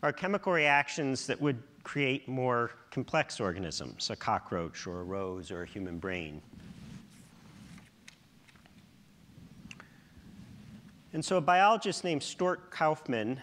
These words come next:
uh, coined a memorable phrase, which was then popularized by a science writer named Steven Johnson, um, for these first order combinations. They call these first order combinations the adjacent possible.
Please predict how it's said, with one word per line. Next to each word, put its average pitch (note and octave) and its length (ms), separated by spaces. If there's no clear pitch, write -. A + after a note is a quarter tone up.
uh, C3+ 220
coined F3 340
a - 20
memorable D#3 480
phrase, A#2 720
which - 200
was A#2 140
then G#2+ 180
popularized G#2 800
by G2 140
a G2 60
science G#2+ 400
writer G2+ 200
named F#2 220
Steven G2+ 380
Johnson, G#2 640
um, G#2 580
for D#3+ 100
these D3 200
first D#3+ 320
order C3 180
combinations. G#2 880
They B2 100
call E3 220
these D#3+ 180
first E3 320
order C3+ 160
combinations A#2+ 1040
the A2 140
adjacent B2 680
possible. D#2 720